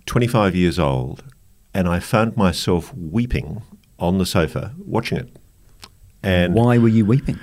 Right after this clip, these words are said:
Speaker 1: Because it's a story about a little boy who got separated from his parents in Manchurian China when the Japanese invaded, and he was put away in a, um,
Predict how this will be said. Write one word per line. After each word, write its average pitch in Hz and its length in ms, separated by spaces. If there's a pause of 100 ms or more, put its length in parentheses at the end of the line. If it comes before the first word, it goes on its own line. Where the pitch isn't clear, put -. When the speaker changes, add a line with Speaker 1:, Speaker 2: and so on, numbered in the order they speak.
(140)
Speaker 1:
Because 131 260
it's 127 160
a 127 60
story 175 680
about 107 460 (100)
a 98 100
little 113 240
boy 76 540 (200)
who 98 180
got - 180
separated 113 540
from 98 180
his 87 140
parents 67 680
in 80 480 (120)
Manchurian 85 680
China 73 420
when 69 140
the 71 60
Japanese 73 560
invaded, 73 600
and 73 340
he 78 120
was 76 240
put - 240
away 76 300
in 73 80
a, 71 240
um, 71 240